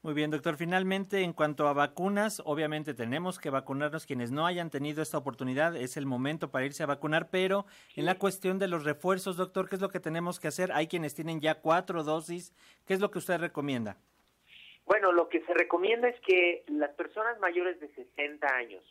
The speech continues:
Speaker 2: o los que tengan alguna enfermedad predisponente, sin importar qué edad tienen, que se pongan hasta el segundo refuerzo. Si con eso son cuatro dosis, está muy bien, pero si son tres dosis, pues también está bien, ¿no?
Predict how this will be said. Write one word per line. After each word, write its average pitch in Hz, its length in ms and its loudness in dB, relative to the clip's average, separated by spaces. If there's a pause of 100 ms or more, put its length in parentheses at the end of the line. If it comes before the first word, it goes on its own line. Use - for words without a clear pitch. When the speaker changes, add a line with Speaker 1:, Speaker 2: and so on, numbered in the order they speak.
(120)
Speaker 2:
o 127 160 -2
los 123 300 -4
que 131 160 -8
tengan 160 480 -4
alguna 131 340 -6
enfermedad 127 460 -10
predisponente, 120 1040 -10 (100)
sin 107 120 -18
importar 107 500 -4
qué 117 100 -2
edad 110 200 0
tienen, 156 380 -6 (1040)
que - 80 -14
se 147 120 -2
pongan 180 580 2
hasta - 260 -6
el 135 160 -2
segundo 160 460 -4
refuerzo. 120 580 -2 (640)
Si - 100 -20
con 151 180 -2
eso 180 180 -4
son 180 180 -2
cuatro 165 300 4
dosis, 151 320 -6
está 123 240 -8
muy 135 180 -12
bien, 143 260 -10
pero 107 200 -12
si - 120 -20
son 131 220 -14
tres 135 280 0
dosis, 131 380 -4
pues - 120 -20
también 104 320 -8
está 135 180 -4
bien, 143 240 -8
¿no? 127 200 -10